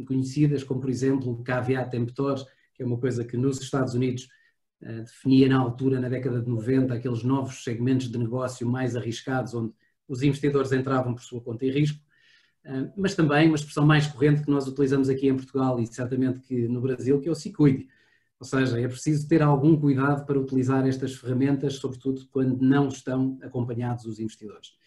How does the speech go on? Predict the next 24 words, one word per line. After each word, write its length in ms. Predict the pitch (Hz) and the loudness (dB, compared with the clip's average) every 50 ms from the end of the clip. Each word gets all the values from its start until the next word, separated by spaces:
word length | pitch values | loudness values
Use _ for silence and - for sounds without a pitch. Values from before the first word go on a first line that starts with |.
| _ _ _ _ _ _ _ _ _ _ _ - | _ _ _ _ _ _ _ _ _ _ _ -4
Isto 220 | 208 185 - - 190 | -4 -2 0 2 2
inclui 320 | 170 - 180 196 202 196 | 2 4 4 4 4 4
tudo, 400 | - 180 165 143 123 - - 160 | 4 4 4 4 4 2 -2 -2
inclui 320 | 143 147 147 165 156 156 | 0 0 2 4 4 4
as 80 | 151 147 | 4 4
corretoras 760 | - - 170 - - - 160 160 156 151 151 143 135 127 120 | 2 -2 -2 -2 0 2 4 4 6 6 6 6 4 2 0
e 80 | 123 127 | 2 4
mais 380 | 135 139 139 135 135 131 123 | 4 4 4 4 2 2 4
ainda 280 | 131 135 135 135 131 127 | 4 4 4 4 2 0
aquelas 360 | 120 - 135 127 123 120 120 | 0 -2 -2 -2 -2 -2 -2
online. 540 | 120 117 120 123 135 147 156 156 156 160 170 | -2 0 0 2 4 4 6 6 4 4 2
O 100 | 147 131 | 0 -4
fenómeno 720 | - - 147 143 147 147 147 143 139 139 135 135 131 127 | -4 0 2 4 6 6 6 6 6 6 4 4 4 4
mais 320 | 127 131 135 139 135 - | 2 0 0 0 -2 -6
recente 500 | - - - - 143 135 131 131 - 131 | -8 -8 -2 0 2 2 2 0 -2 -4
de 200 | 123 123 131 131 | -4 0 0 0
Robinhood, 640 | 131 123 135 139 135 131 131 120 113 127 135 131 131 - | 0 0 0 -2 0 0 0 0 0 0 0 0 -2 -4
por 140 | - 120 | -6 -6
exemplo, 360 | 123 117 117 123 120 120 117 117 | -4 -4 -2 -2 -4 -4 -4 -6
é 60 | 113 | -12
um 80 | 117 | -12
caso 280 | 110 123 117 113 107 - | -12 -10 -12 -12 -12 -12
deste 280 | - 110 107 - _ _ | -16 -16 -16 -16 _ _
tipo. 260 | - 160 156 151 147 | 0 0 0 0 -2